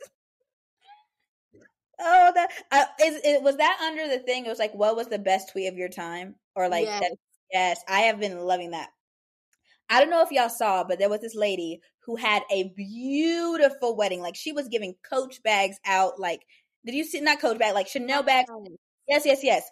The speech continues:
Speaker 1: So then somebody was like, um, "That lady with the beautiful wedding dress and a husband who should have hired a stylist is," which is crazy, "is getting exposed so bad on TikTok for her fitness scam ever since her wedding." And I'm like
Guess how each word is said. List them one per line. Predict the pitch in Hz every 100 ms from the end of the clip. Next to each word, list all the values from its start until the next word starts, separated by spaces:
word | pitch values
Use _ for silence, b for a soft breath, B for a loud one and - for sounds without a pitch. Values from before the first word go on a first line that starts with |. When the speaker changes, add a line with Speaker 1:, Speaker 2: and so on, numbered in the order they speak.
| -
Speaker 1:
So | - 208
then | 240 330 320 302 302 _ _ _ _ _ _ _ _ _
somebody | - 269 277 285 262 262 254 220
was | 226 233
like, | 208 190 190 180 208
um, | 202 196 185 180 - 196
"That | 214 226
lady | 240 240
with | 220
the | 202
beautiful | 202 196 185
wedding | 254 330 320
dress | 220 196 196 -
and | 170
a |
husband | 220 240 247 202
who | 226
should | 202 185
have | 170
hired | 180 170 -
a |
stylist | - 262 285 214 180 185 190
is," | 190 _ _ _ -
which | 180
is | -
crazy, | 202 156 135 - b b b b
"is | 233 226 214
getting | 269 311
exposed | 302 285 - 240 247 -
so | 247 247
bad | 240 240
on | 233
TikTok | - 208 220 185 185
for | 196
her | 202
fitness | 190 - 254 233 -
scam | 190 190
ever | 190 185
since | 185 190
her | 185
wedding." | 240 349 156 165
And | 240
I'm | 285
like | 190